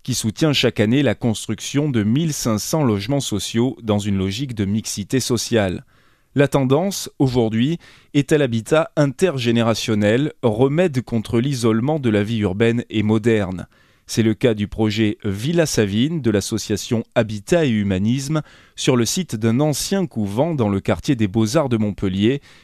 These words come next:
qui rassemblera sur le même site une maison relais de dix-huit appartements,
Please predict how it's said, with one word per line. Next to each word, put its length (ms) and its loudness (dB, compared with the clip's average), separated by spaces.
qui 120 2
rassemblera 580 2
sur 180 -2
le 100 2
même 200 0
site 460 -6
une 180 0
maison 440 2
relais 260 2
de 120 -2
dix-huit 520 -4
appartements, 720 0